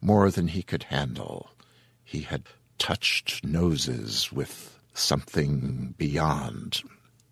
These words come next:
Now, he has, however, begun to accept the fact of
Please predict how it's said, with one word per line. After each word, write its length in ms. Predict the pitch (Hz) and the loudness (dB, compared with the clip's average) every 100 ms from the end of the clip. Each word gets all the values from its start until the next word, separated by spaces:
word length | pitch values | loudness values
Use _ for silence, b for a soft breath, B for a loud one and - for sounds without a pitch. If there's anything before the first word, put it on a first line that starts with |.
| _ _ _ _ _ _ - | _ _ _ _ _ _ -14
Now, 220 | - - _ _ | -12 -12 _ _
he 180 | - 123 | 4 6
has, 220 | 113 101 | 8 6
however, 480 | 90 82 71 65 - - | 6 6 4 0 -2 -2
begun 320 | 85 71 64 | 2 2 2
to 160 | 67 | -4
accept 400 | 67 - 127 - | -2 2 2 2
the 80 | - | -2
fact 440 | - 64 60 - 65 | -2 -2 -2 -8 -4
of 280 | 62 60 | -4 -6